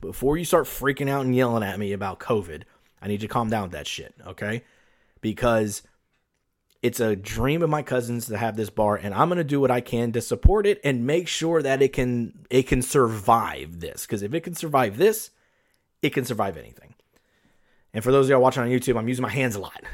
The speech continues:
For those of y'all listening, you're like, "What?" <laughs> Like, yeah, I, I'm a very, I'm a very animated talker.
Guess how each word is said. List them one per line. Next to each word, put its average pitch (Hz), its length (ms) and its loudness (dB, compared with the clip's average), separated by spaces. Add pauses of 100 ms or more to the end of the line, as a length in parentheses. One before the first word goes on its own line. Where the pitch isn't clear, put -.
For 120 120 2
those 127 140 8
of 123 40 2
y'all 120 140 6
listening, 131 300 2
you're 120 80 -2
like, 95 160 -8
"What?" 101 160 -10 (120)
<laughs> - 120 -10
Like, - 140 -2
yeah, 107 100 2 (280)
I, 104 120 2
I'm 127 140 2
a 117 60 2
very, 143 340 6 (540)
I'm 120 100 -8
a 110 60 -4
very 127 440 0
animated 110 500 -2
talker. - 440 -12